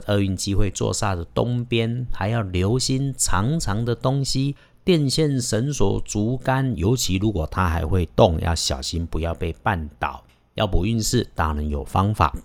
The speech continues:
多使用白色。隶书通胜上面星期四看起来不错，只是除了没有特别点出交易这件事，所以拜拜祈福许愿OK，签约出货收钱收现金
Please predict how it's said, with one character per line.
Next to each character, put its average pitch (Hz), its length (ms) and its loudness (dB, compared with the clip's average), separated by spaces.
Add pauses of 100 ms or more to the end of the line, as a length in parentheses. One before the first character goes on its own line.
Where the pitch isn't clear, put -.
多 92 160 0
使 - 200 -2
用 78 280 -2
白 71 300 -8
色。 - 260 2 (360)
隶 220 120 4
书 185 240 4
通 185 240 4
胜 180 100 2
上 175 160 2
面 170 240 4
星 170 380 4
期 135 380 0
四 127 720 -2
看 185 240 2
起 95 160 -4
来 92 140 0
不 - 180 -6
错， 180 260 4
只 98 140 -4
是 143 140 -2
除 113 280 0
了 143 140 4
没 104 140 0
有 117 100 0
特 - 240 -2
别 95 180 0 (120)
点 80 240 -4
出 113 360 -2
交 156 460 2
易 151 160 -2
这 90 160 -6
件 80 240 -6
事， 80 240 -4 (320)
所 - 180 -4
以 110 120 0 (440)
拜 117 140 2
拜 117 100 4
祈 101 220 -2
福 101 140 0
许 - 160 -4
愿 101 240 0
OK， - 680 -4
签 110 240 -2
约 110 140 0
出 120 260 -2
货 117 160 0
收 110 300 0
钱 87 260 -4
收 110 320 0
现 113 300 -2
金 101 260 -2